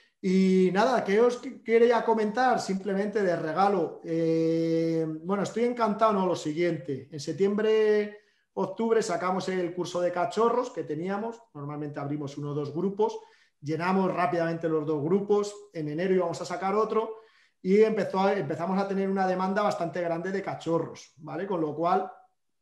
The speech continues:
en noviembre abrimos un primer grupo, sacamos un segundo, se llenó, un tercer grupo se ha vuelto a llenar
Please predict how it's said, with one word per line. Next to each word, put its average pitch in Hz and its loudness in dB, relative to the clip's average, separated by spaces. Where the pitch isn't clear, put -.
en 165 -6
noviembre 185 0
abrimos 175 -2
un 170 -10
primer 165 -2
grupo, 214 0
sacamos 160 -6
un 165 -8
segundo, 160 -4
se 151 -6
llenó, 180 -2
un 175 -6
tercer 175 -2
grupo 160 -4
se 139 -8
ha - -6
vuelto 156 -4
a 165 0
llenar 190 -2